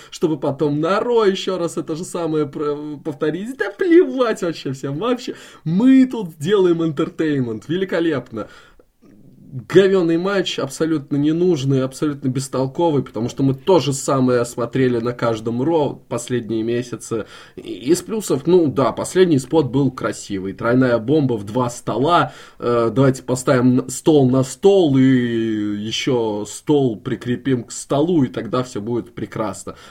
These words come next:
Матч был плохим, тупым и скучным. Я ему ставлю один балл.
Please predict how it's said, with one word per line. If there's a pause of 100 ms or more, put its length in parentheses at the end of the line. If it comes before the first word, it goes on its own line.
Матч
был
плохим,
тупым
и
скучным.
Я
ему
ставлю
один
балл.